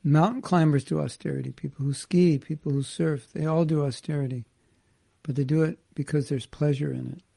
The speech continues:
So austerity is, is so valuable for Krishna consciousness. And if we don't do enough austerity, we can experience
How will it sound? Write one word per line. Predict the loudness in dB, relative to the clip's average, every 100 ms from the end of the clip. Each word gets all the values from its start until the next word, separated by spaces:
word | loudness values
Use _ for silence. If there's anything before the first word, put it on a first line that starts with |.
| _ _
So | -20 -12 -10 -10 -14 _ _ _ _ _ -10
austerity | -10 -2 4 8 8 8
is, | 4 _
is | -18
so | -6 -4
valuable | -2 -4 -2 -2 -2 -8 -16 _ _ _ _ _ _ _ _
for | -12 -4 -2 -2 -6
Krishna | -8 -6 -4
consciousness. | -2 -2 -2 -2 -4 -6 _ _ _ _
And | 2 4
if | 4
we | 4
don't | 4 4 4 2
do | 2
enough | 4 4 2
austerity, | 0 -4 -4 0 2 4 2 -2 -6 _ _ _ _ _
we | 0
can | 2 2 2
experience | 0 -4 0 2 4 2 0 -8